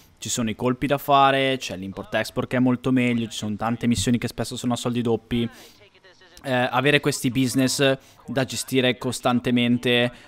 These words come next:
eh, può essere fastidioso, io non lo consiglio mai, piuttosto fate altro, però qualcuno ce li ha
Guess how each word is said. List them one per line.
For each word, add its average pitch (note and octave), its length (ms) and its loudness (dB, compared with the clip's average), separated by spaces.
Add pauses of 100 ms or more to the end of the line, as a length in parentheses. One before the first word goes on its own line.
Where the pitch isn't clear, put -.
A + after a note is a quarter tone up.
(180)
eh, A2 320 2
può C3 100 6
essere A#2 300 -2
fastidioso, B2 580 0
io B2 60 4
non A#2+ 80 0
lo A2+ 80 -2
consiglio A2 420 -4
mai, C3+ 380 2
piuttosto B2 460 -8
fate G#2 480 -4
altro, D3 580 0 (200)
però C3 200 2
qualcuno B2 380 -2
ce - 120 -2
li C3+ 140 4
ha E3+ 200 8